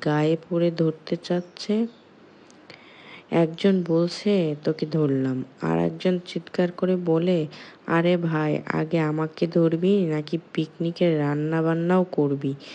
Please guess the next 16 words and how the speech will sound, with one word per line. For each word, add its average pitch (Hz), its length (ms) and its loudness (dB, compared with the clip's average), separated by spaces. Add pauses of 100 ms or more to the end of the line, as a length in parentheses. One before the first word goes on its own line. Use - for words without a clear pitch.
(300)
তৃতীয়জন 196 680 2
তো 208 140 0
পুরাই 190 480 2
মস্তি 165 480 -2
করে 180 320 2
বলে, 156 420 0 (540)
"রাখ 160 220 2 (100)
তো - 120 -6
তোর 202 200 2 (100)
রান্না 170 360 0
বান্না, 180 360 0 (420)
আগে 160 400 0
মজা 160 380 0
করে 156 360 2
নিই।" 147 280 2 (640)
ওদের 190 480 6